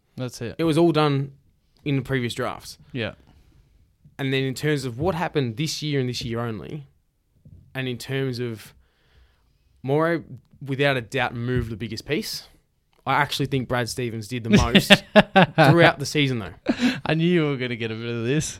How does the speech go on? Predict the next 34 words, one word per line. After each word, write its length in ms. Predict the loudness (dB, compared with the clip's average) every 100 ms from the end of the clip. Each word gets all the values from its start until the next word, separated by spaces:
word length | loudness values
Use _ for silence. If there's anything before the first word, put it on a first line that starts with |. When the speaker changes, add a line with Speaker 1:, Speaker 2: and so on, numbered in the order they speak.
| -10
Speaker 1:
A 40 | -6
Speaker 2:
But 80 | 0
Speaker 1:
bit 100 | 6
Speaker 2:
he 160 | 6
did 180 | 6 2
the 60 | 4
most 260 | 4 2
throughout 220 | 2 0 0
the 60 |
season, 320 | -6 -8 -10 -18 -6
in 100 | -2
my 140 | 0 0
mind. 340 | -4 -10 -18 -20 _ _ _
Speaker 1:
For 180 | 0 4
me, 180 | 6 6
that 160 | 2 6
I 280 | 8 10
said 180 | 8 8
Speaker 2:
And 80 | 8
that's 100 | 8
Speaker 1:
at 40 |
the 40 | 6
Speaker 2:
where 160 | 6
you, 120 | 6 8
I 80 | 6
don't 60 | 6
Speaker 1:
time. 80 | 4
Speaker 2:
know 20 |
how 120 | 4
the 100 | 2
voting 360 | 4 4 4 2
works 280 | 2 2 -2
on 100 | -2
this. 400 | -2 -4 -10